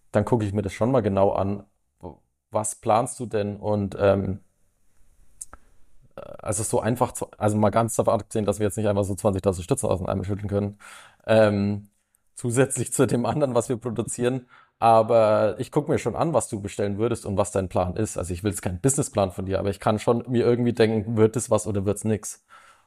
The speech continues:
Und dann ist die Frage quasi, bekommst du das erstmal, was du von mir bestellst?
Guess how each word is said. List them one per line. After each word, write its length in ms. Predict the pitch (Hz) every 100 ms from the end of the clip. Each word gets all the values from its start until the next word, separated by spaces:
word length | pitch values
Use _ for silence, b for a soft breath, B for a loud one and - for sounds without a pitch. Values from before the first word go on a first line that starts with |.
| _
Und 560 | - 101 98 95 - -
dann 100 | 113
ist 160 | 110
die 120 | 120 107
Frage 400 | 107 107 107 104
quasi, 460 | 110 107 107 104 - _ _ _ _ _ _
bekommst 380 | 110 - 170 -
du 40 | 110
das 140 | 98
erstmal, 260 | 95 - 101
was 120 | -
du 80 | 107
von 140 | 107
mir 120 | 107
bestellst? 580 | - - 120 123 -